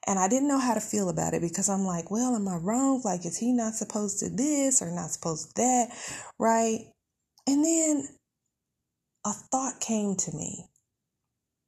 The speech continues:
And I thought about murderers and how just because you murdered somebody even, you can still be forgiven. Like, there are, you know, if you think about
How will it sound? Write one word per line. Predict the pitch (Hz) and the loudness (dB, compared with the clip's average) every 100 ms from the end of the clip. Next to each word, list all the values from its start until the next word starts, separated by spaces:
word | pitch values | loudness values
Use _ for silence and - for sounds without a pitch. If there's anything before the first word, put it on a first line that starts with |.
| - _ _ - - | -20 _ _ -16 -8
And | 185 | -6
I | |
thought | - - 220 220 220 | -4 -2 0 0 0
about | 214 196 185 185 - 180 | 0 -2 -4 -6 -8 -4
murderers | 185 196 190 160 175 180 - - - - _ _ _ _ _ _ _ _ _ - - | 0 0 0 -4 -8 -10 -10 -10 -10 -14 _ _ _ _ _ _ _ _ _ -20 -2
and | 196 190 | 0 0
how | 180 220 208 190 185 - | -2 0 2 2 0 0
just | 254 269 - | 0 0 -4
because | 247 - 226 196 | -4 -2 -2 -2
you | 208 | -2
murdered | 196 185 202 240 247 - | -2 0 0 2 0 0
somebody | 196 180 170 170 - 214 | 0 0 -2 -2 2 4
even, | 208 180 151 131 143 - _ _ _ | 4 2 0 -4 -10 -16 _ _ _
you | 233 247 | 0 2
can | 247 226 | 2 4
still | - - 233 | 2 2 0
be | 208 214 | 0 0
forgiven. | 202 202 165 185 247 190 151 | -2 -4 -2 0 2 0 -4
Like, | 160 165 165 | -4 -6 -4
there | 208 226 - - | 0 0 0 0
are, | 208 190 185 - - - | 0 0 -4 -8 -16 -2
you | 226 | 2
know, | 220 208 | 4 2
if | 196 220 | 0 -4
you | |
think | 220 247 240 | 0 2 2
about | 233 226 220 220 | 2 2 2 0